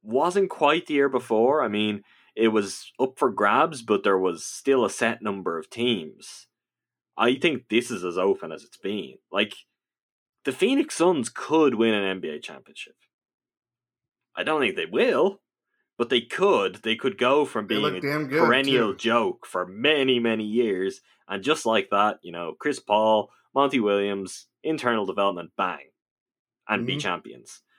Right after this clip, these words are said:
Speaker 1: Like, if there's a year for a Detroit Pistons two thousand and four-esque winner, this is it. One hundred percent this is it. Um,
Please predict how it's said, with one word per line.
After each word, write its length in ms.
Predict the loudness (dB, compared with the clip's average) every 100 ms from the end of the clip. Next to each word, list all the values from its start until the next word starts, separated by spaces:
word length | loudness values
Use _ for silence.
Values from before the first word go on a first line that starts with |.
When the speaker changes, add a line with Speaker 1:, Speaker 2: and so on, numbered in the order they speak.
| _
Speaker 1:
Like, 220 | 2 2 2
if 220 | -2 2
there's 180 | 2 2
a 60 |
year 460 | 2 4 6 6 2
for 320 | 2 2 2
a 100 | -2
Detroit 480 | -6 -6 -2 -2 -2
Pistons 680 | -2 -2 -4 -4 -2 -4
two 100 | -6
thousand 280 | -4 -4 -4
and 100 | -12
four-esque 1400 | -4 0 2 2 0 -4 _ _ _ _ _ -6 -4 -8 0
winner, 380 | 2 2 0
this 400 | -4 -2 -2 -2
is 280 | -6 -6 -2
it. 280 | -2 -2 -6 -16 -20 -6
One 220 | -2 0
hundred 360 | 2 2 2
percent 360 | 0 0 -2 -2
this 180 | -8 -10
is 160 | -12
it. 180 | -14 -16 _ _ _ _ _ _ _ -6
Um, 520 | -2 0 2 0 -4